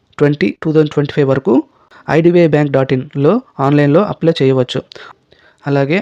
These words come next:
అప్లికేషన్ ఫీజు వచ్చి జనరల్, ఈడబ్ల్యూఎస్, ఓబీసీ వాళ్ళకు థౌజండ్ ఫిఫ్టీ రూపీస్, అలాగే ఎస్సీ, ఎస్టీ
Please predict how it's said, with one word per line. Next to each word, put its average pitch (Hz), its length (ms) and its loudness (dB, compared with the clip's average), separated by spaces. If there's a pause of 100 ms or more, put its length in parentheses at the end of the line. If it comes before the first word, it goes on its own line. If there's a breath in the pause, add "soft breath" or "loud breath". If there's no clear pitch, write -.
అప్లికేషన్ - 400 -6
ఫీజు 139 200 -2
వచ్చి 196 180 -2 (380 loud breath)
జనరల్, 147 440 0 (260 soft breath)
ఈడబ్ల్యూఎస్, 151 680 2 (160)
ఓబీసీ 139 360 -2
వాళ్ళకు 135 320 0 (340 loud breath)
థౌజండ్ 139 320 0
ఫిఫ్టీ 139 180 -4
రూపీస్, 175 300 -2 (160)
అలాగే 139 320 0 (300 loud breath)
ఎస్సీ, 147 300 -4
ఎస్టీ 139 220 -8